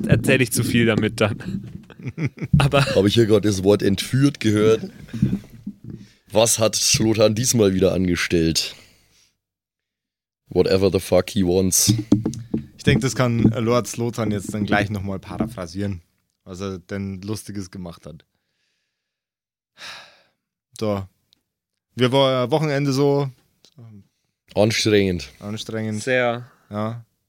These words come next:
Speaker 3: Ja.
Speaker 2: Aus
Speaker 1: Ja.
Speaker 2: unterschiedliche Gründe anstrengend, vermutlich, bei ihm
Speaker 3: Ja.
Speaker 2: und bei mir.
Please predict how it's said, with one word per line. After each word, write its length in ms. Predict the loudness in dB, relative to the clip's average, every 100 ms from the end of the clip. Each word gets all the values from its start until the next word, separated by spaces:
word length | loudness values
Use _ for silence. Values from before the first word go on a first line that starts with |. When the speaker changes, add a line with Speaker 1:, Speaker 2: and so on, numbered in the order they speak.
| _ _ _ -12
Speaker 3:
Ja. 60 |
Speaker 2:
Aus 200 | 0 2
Speaker 1:
Ja. 60 | 2
Speaker 2:
unterschiedliche 540 | 2 2 2 2 0
Gründe 340 | 2 2 4 2
anstrengend, 520 | 0 -2 0 0 0
vermutlich, 480 | -2 -2 -2 -6 -4
bei 100 | -4
ihm 60 |
Speaker 3:
Ja. 180 | -2 -2
Speaker 2:
und 100 | -2
bei 80 | -4
mir. 260 | -2 -4